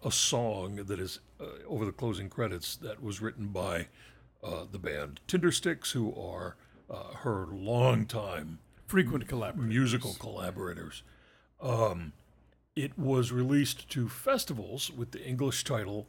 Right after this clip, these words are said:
Speaker 1: Fire.
Speaker 2: Yes, it premiered at Berlin under that name last year? Yes, twenty twenty-one, because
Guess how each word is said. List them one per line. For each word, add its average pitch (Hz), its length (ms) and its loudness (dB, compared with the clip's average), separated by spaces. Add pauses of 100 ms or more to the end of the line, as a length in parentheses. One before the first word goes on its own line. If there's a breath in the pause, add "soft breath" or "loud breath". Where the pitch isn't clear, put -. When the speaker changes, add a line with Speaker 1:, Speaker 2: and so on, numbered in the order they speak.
(140)
Speaker 1:
Fire. - 640 -2
Speaker 2:
Yes, - 380 -2
it 123 120 -6
premiered 143 380 4
at 107 100 -6
Berlin 120 400 2
under 101 200 -4
that 101 220 -6
name 98 720 -8
last 101 800 -6
year? 415 400 -4 (720 soft breath)
Yes, 139 480 -2
twenty 135 240 -4
twenty-one, 123 480 -4
because 120 400 0